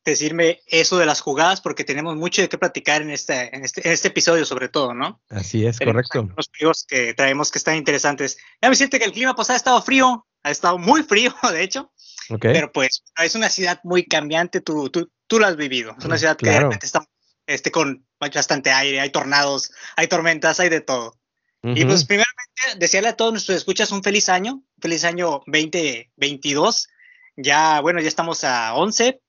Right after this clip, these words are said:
Speaker 1: eh, se está, estamos, estamos grabando en once de, de enero, pero bueno, no está de más desearles un feliz año a,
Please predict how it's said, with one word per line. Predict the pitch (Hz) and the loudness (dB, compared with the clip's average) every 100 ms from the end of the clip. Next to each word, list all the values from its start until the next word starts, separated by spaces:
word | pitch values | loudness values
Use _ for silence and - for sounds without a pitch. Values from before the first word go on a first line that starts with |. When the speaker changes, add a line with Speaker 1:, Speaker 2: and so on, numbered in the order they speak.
| _ - | _ -14
Speaker 1:
eh, | 165 135 123 | -6 -4 -4
se | 123 151 | -4 -2
está, | 170 165 | -2 -2
estamos, | 185 160 | -2 -2
estamos | - 214 | -2 2
grabando | 190 165 180 | 2 2 -2
en | 165 | -4
once | 160 175 139 | -4 -4 -6
de, | 127 123 113 107 | -6 -8 -6 -6
de | 120 | -2
enero, | 135 190 202 | 2 2 2
pero | 160 | 0
bueno, | 151 202 208 _ _ _ _ _ | 0 0 -4 _ _ _ _ _
no | - 175 | -2 0
está | 185 196 | 2 2
de | 165 | 2
más | 165 165 - - | 2 0 -4 -12
desearles | 151 151 160 156 - | -4 0 0 -2 -6
un | 151 | -4
feliz | 165 151 | -2 -2
año | 147 151 | 0 0
a, | 131 | 0